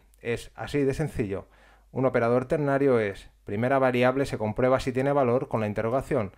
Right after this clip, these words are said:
Si tiene valor, se utiliza. En otro caso, se utiliza el valor de la variable B. Aquí en JavaScript haríamos exactamente lo mismo. A y B,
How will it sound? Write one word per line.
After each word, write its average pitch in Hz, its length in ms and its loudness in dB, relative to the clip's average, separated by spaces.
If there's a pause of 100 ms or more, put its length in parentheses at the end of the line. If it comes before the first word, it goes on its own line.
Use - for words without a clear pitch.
(120)
Si 117 160 -6
tiene 113 200 -2
valor, 143 300 2
se 147 140 -2
utiliza. 135 540 -4 (340)
En 104 100 -4
otro 151 220 0
caso, 131 500 0
se - 180 -2
utiliza 120 680 -2 (160)
el 131 180 -2
valor 117 260 2
de 120 140 0
la 107 80 4
variable 104 400 2
B. 95 200 -8 (1120)
Aquí 107 220 -6
en 117 60 0
JavaScript 135 420 2
haríamos 120 520 0
exactamente 117 600 -4
lo 131 80 2
mismo. 101 360 -4 (520)
A 113 340 -2 (180)
y 127 80 -4
B, 131 280 0